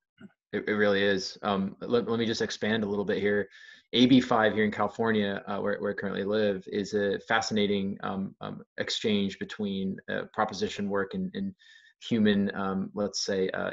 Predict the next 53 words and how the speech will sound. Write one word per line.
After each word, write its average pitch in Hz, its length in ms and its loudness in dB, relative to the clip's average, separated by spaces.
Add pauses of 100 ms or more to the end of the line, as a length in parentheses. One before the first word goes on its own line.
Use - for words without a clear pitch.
interest 107 480 -4
in 98 180 -4
architecting 98 920 -2
the 104 80 -2
leg-, 104 340 2
regulatory 107 520 2
infrastructure - 500 -8
so 196 140 -2
it - 120 -12
catches 110 560 -2
up 98 220 0 (100)
with 196 140 -6
the 190 80 -4
gig 101 180 -4
economy. - 500 -10 (360)
So - 140 -2
A 117 160 4
B 123 120 6
five 107 380 4
is 98 100 -4
basically, 101 540 0
uh, 95 240 -2
redefining, 104 880 0
it, - 160 -8
it, - 180 -4
it's - 120 -10
a, - 80 -6 (100)
it's - 140 -8
a 101 60 -4
piece - 280 -4 (100)
of 98 220 -4 (400)
a 98 80 -4
pot-, - 260 -6
a - 60 -2
potential 104 540 -4
law 110 240 6
that 104 100 4
would 95 140 -4
redefine 104 400 0
what 98 80 -2
it 98 60 -4
means 98 120 -4
to - 40 -20
be 92 80 -4
a - 20 -4
contractor. - 560 -6
And 101 120 -6
this 98 120 -6
is 98 80 -6
all 98 160 0
born 98 260 -2
from 95 240 -6
the, 92 260 -8